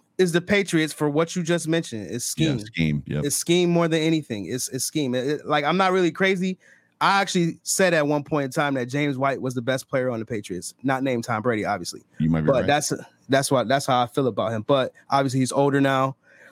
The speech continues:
Speaker 1: Um, Damian Harris, Sony Michel, I think those are two solid backs. I don't
Speaker 2: Right,
Speaker 1: think
Speaker 2: right.
Speaker 1: any one of those two backs are good, as good as Devin Singletary. And I would take Zach Moss over those two.
Speaker 2: Yeah.
Speaker 1: So, but it's to what your point, your original point of the scheme being what it is.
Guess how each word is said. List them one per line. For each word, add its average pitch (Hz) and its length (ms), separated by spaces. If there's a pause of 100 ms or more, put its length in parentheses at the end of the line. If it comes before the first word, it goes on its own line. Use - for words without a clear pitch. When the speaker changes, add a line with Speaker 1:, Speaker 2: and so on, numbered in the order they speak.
Speaker 1:
Um, 135 200
Damian 151 300
Harris, 151 540 (400)
Sony 151 240
Michel, 147 560 (340)
I 131 80
think 143 180
those 139 120
are 123 60
two 143 320
solid 147 720
backs. - 560 (180)
I 131 80
don't 135 80
Speaker 2:
Right, 127 80
Speaker 1:
think 135 160
Speaker 2:
right. 139 80
Speaker 1:
any 143 160
one 135 240
of 139 80
those 135 180
two 175 180
backs 131 300
are 127 160
good, 135 160
as 123 80
good 123 220
as 120 80
Devin 117 240
Singletary. 143 420 (460)
And 127 80
I - 20
would 127 140
take 151 180
Zach 135 220
Moss 139 260
over 113 220
those 98 160
two. - 180 (540)
Speaker 2:
Yeah. 71 200
Speaker 1:
So, 113 480
but 135 200
it's 139 140
to 165 100
what 151 100
your 151 140
point, 151 340
your 135 140
original 135 280
point 123 280
of 120 320
the 123 160
scheme 127 440
being 120 400
what 113 220
it 107 120
is. 95 340